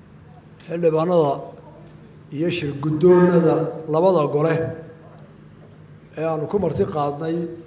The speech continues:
qadadan, ee naga ajiibay,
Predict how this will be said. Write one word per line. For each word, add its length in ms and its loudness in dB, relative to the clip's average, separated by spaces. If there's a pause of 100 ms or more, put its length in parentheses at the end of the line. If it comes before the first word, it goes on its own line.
(300)
qadadan, 480 -2 (1080)
ee 120 -10
naga 240 0
ajiibay, 520 -4